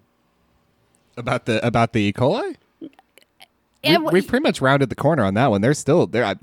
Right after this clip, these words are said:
Speaker 1: Chipotle is perfectly liquid.
Speaker 2: I'm still upset about Trader Joe's using yoga as an adjective to
Speaker 1: Oh,
Speaker 2: describe
Speaker 1: yeah.
Speaker 2: a cross-legged skeleton, and I just don't know if
Speaker 1: Yeah.
Speaker 2: I'm gonna get over it in the next hour.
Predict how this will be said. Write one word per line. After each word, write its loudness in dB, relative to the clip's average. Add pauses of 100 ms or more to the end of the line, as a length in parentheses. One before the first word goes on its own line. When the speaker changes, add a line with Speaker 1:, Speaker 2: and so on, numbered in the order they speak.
(140)
Speaker 1:
Chipotle 0
is -4
perfectly -2
liquid. -6 (140)
Speaker 2:
I'm 2
still 0
upset 0
about 2
Trader -2
Joe's 0
using 0
yoga 2
as 0
an -2
adjective -4
to -10
Speaker 1:
Oh, -8
Speaker 2:
describe 0
Speaker 1:
yeah. 0
Speaker 2:
a -4
cross-legged -6
skeleton, -12
and -2
I 2
just 0
don't 2
know 4
if 2
Speaker 1:
Yeah. 2
Speaker 2:
I'm -2
gonna 2
get 2
over 2
it 0
in 0
the 4
next 0
hour. -2